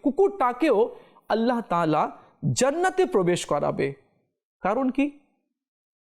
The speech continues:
কারণ হচ্ছে কি, ওই কুকুর আসহাবে কাহাফ আল্লাহওয়ালাদের খিদমতে ছিল, তো আল্লাহ তাআলা ওই কুকুরকেও জান্নাতে প্রবেশ করাবে।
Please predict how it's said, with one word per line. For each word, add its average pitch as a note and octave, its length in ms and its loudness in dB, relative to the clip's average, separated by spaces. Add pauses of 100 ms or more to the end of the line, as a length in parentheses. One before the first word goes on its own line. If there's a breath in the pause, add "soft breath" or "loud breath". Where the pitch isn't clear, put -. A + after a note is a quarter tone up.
(180)
কারণ B3 260 0
হচ্ছে C#4 580 2 (320 loud breath)
কি, C4+ 100 2
ওই A#3+ 220 2 (160)
কুকুর F4+ 800 2 (100)
আসহাবে B3+ 540 0
কাহাফ F3 500 -2 (240)
আল্লাহওয়ালাদের A#3 920 2 (120)
খিদমতে F4+ 580 2
ছিল, F#3 360 0 (640)
তো A3+ 80 -2
আল্লাহ A3 360 0
তাআলা D#3 420 0 (560 loud breath)
ওই F3 160 2 (160)
কুকুরকেও B3+ 960 0 (360)
জান্নাতে F3+ 520 0
প্রবেশ D3+ 420 0
করাবে। C3+ 500 0